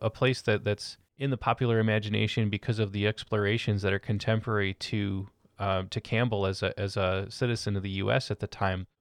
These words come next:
But given the different places that we might go on the Earth that we haven't really explored as much as,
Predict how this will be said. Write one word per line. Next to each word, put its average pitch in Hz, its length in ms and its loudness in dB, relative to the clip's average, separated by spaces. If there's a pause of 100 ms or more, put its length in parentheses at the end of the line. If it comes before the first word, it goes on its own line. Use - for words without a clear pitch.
(120)
But 107 400 2
given 180 560 4 (280)
the 123 80 4
different 139 360 2
places 135 360 2
that 107 140 2
we 113 100 2
might 117 240 0
go 120 220 2
on 113 140 2
the 104 160 -4
Earth 120 420 0
that 107 260 -2
we 110 420 -2
haven't 160 520 0
really 120 720 -2 (400)
explored 135 640 2
as 113 180 2
much 110 340 4
as, 101 260 2